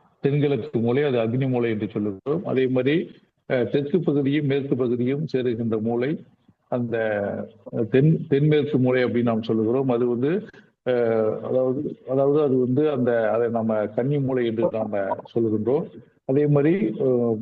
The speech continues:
மேற்கும் வடக்கும் சேருகின்ற மூலை வடமேற்கு என்று சொல்லுகிறோம். அது வாயு மூலை என்று சொல்லுகிறோம். இதுதான் இந்த நான்கு திசைகளுடைய தன்மைகள். அதே மாதிரி நான்கு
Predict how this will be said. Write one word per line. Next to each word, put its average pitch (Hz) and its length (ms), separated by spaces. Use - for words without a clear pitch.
மேற்கும் 143 720
வடக்கும் 135 480
சேருகின்ற 117 640
மூலை 127 300
வடமேற்கு 131 640
என்று 117 200
சொல்லுகிறோம். 117 380
அது 135 300
வாயு 139 260
மூலை 123 260
என்று 110 200
சொல்லுகிறோம். 98 420
இதுதான் 139 360
இந்த 131 140
நான்கு 139 640
திசைகளுடைய 131 680
தன்மைகள். 120 400
அதே 139 220
மாதிரி 135 220
நான்கு 131 520